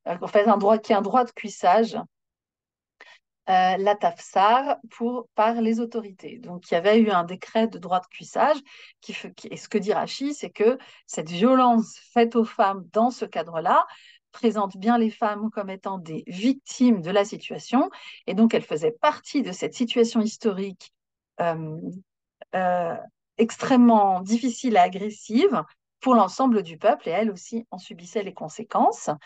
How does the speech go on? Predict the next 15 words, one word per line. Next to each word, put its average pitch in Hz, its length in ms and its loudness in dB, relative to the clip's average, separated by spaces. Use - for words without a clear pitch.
Donc, 226 460 0
euh, 165 400 -4
voilà, 170 380 2
Trila, 202 640 -2
il 175 160 -10
devait, 175 400 -6
il 175 60 -16
devait, 180 680 -6
euh, 180 200 -2
elle 170 180 -6
devait, 180 340 -4
euh, 170 180 -2
aller 190 280 -2
avec, 180 440 -6
euh, - 280 -10